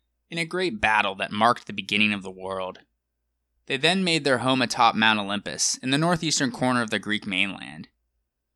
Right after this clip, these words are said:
The Greek gods had supernatural powers and immortality, and each were responsible for a particular aspect of life. But they were also subject to the same faults and weaknesses of humans.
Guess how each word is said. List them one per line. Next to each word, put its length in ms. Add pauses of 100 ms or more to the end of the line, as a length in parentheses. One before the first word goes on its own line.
(340)
The 100
Greek 280
gods 360
had 160
supernatural 640
powers 640
and 160
immortality, 920
and 140
each 240
were 120
responsible 580
for 180
a 60
particular 540
aspect 600
of 100
life. 460 (680)
But 100
they 100
were 80
also 240
subject 460
to 80
the 60
same 300
faults 380
and 120
weaknesses 500
of 120
humans. 680